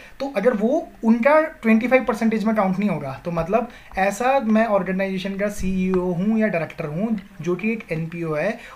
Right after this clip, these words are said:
और जो पच्चीस percentage contribution receive करता है या तो listed company या लिस्टेड कंपनी के प्रमोटर director या फिर होल्डिंग subsidiary associate के, है ना, इनके promoter director यहाँ पे govern नहीं है, ठीक है, है ना, या फिर जो, अ, ये जो है, ये जो बंदे होल्ड करते हैं टू परसेंटेज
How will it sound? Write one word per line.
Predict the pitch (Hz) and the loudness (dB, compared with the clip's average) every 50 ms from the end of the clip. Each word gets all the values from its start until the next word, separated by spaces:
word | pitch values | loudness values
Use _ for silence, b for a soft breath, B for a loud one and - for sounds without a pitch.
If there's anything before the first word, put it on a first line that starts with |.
| B B | B B
और | 180 180 | -2 0
जो | 190 233 | 0 -2
पच्चीस | 226 - 196 196 - 269 262 | -2 -2 -4 -4 -4 -10 -8
percentage | - 220 190 - 214 208 202 214 208 208 | -6 -6 -4 -2 -2 -2 -2 -2 -4 -4
contribution | - 190 170 165 170 165 170 165 - 175 | -4 -4 -2 -2 -4 -4 -4 -4 -2 -2
receive | 160 160 - 160 | -2 -2 -2 -6
करता | 151 156 147 147 - | -6 -6 -6 -2 -2
है | 190 190 | 0 2
या | 170 165 | 2 0
तो | 165 170 | 0 -2
listed | 156 147 - - 165 | -6 -6 -6 -6 -8
company | - - 175 151 147 160 202 254 247 B B B B - | -6 -4 -6 -4 -2 0 0 0 -2 B B B B 0
या | 240 | 0
लिस्टेड | 214 202 208 208 - - 320 339 - | 2 2 2 0 0 0 0 0 0
कंपनी | - 233 220 196 202 208 | 0 0 2 2 2 2
के | 208 208 | 2 0
प्रमोटर | 208 196 185 185 180 - 180 | 0 0 0 0 -2 -2 -4
director | 180 175 180 175 175 175 - - 247 240 B B B B B - | -4 -4 -4 -4 -4 -6 -6 -6 -8 -8 B B B B B -2
या | 214 226 | 0 0
फिर | 226 269 | 0 -2
होल्डिंग | 208 - 151 160 175 190 247 262 | -2 -2 -2 -2 0 0 0 -2
subsidiary | - 190 - - 175 170 190 175 | -2 -4 -6 -6 -4 -2 -2 -4
associate | 151 - 160 147 151 - 170 175 165 175 - | -2 -4 -6 -6 -6 -4 -6 -6 -6 -6 -6
के, | 226 269 269 - - - - - - - | -6 -6 -6 -8 -12 -20 -20 -14 -6 -2
है | 185 | 0
ना, | 233 214 - B B B B B | 0 0 0 B B B B B
इनके | 214 220 226 254 285 | 4 6 6 6 4
promoter | 277 247 233 240 226 233 | 2 2 2 2 0 2
director | 226 220 214 208 208 214 214 | 4 4 4 4 2 0 0
यहाँ | 190 185 180 | 0 0 0
पे | 196 | 0
govern | 185 175 156 156 156 | 0 0 0 0 -2
नहीं | 156 151 147 151 160 | -4 -4 -6 -4 -4
है, | 190 233 247 247 - - - | -2 -4 -4 -6 -10 -10 -6
ठीक | 170 180 | -4 0
है, | 220 254 240 B B B B B B | 0 0 0 B B B B B B
है | 220 | 2
ना, | 247 240 - - - | 2 2 0 0 0
या | 185 214 220 | 4 4 4
फिर | 220 262 262 | 4 2 -2
जो, | 214 190 240 269 302 302 - - - | -2 -2 -2 -2 -2 -4 -6 -8 -4
अ, | 214 190 175 185 180 - - - - - 233 | -2 -2 -2 -2 -4 -10 -18 -20 -16 -10 -8
ये | 208 170 196 196 | -4 -2 0 0
जो | 185 226 226 | 2 2 4
है, | 175 156 143 147 170 | 4 2 2 0 -2
ये | 202 | 0
जो | 208 247 247 | 2 2 2
बंदे | 196 202 208 214 190 | 2 4 2 4 2
होल्ड | 165 151 175 196 190 185 | 2 2 0 -2 -2 -2
करते | 180 160 - - 175 165 | -4 -4 -2 -2 -2 0
हैं | 175 202 214 | 0 0 0
टू | 208 - 220 | 0 -4 -6
परसेंटेज | 240 240 214 214 180 - 185 180 180 180 196 220 214 | -4 -4 -4 -4 -4 -2 -2 -4 -2 -2 -2 -4 -4